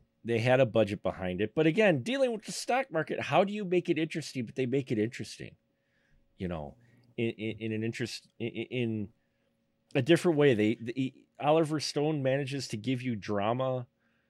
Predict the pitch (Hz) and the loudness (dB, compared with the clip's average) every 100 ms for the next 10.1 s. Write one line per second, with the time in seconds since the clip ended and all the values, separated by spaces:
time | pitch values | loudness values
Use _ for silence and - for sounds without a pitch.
0 | _ _ _ _ 98 95 87 85 78 - | _ _ _ _ -4 -2 -4 -6 -8 -10
1 | - 101 113 104 - 123 117 104 92 107 | -14 -6 -6 -4 -2 0 0 -2 -4 -4
2 | - 92 98 90 101 - 135 - 113 95 | -4 -4 -4 -4 -6 -6 -8 -6 -6 -8
3 | - 98 - - - 104 - - 123 - | -6 -10 -12 -12 -6 -6 -8 -10 -10 -10
4 | 127 - - 139 139 143 135 _ _ _ | -12 -12 -8 -6 -4 -8 -12 _ _ _
5 | _ _ - 110 104 101 113 139 175 185 | _ _ -6 -2 0 0 2 2 4 4
6 | 156 131 110 - - 160 156 147 139 123 | 2 2 -2 -6 -6 -2 2 2 2 0
7 | 107 _ _ _ _ _ _ _ _ _ | -4 _ _ _ _ _ _ _ _ _
8 | _ _ _ - 202 277 226 160 - 180 | _ _ _ -2 0 2 2 0 0 0
9 | 156 - 139 135 - 110 95 - 104 101 | 0 2 2 2 0 -2 -2 -2 -2 -2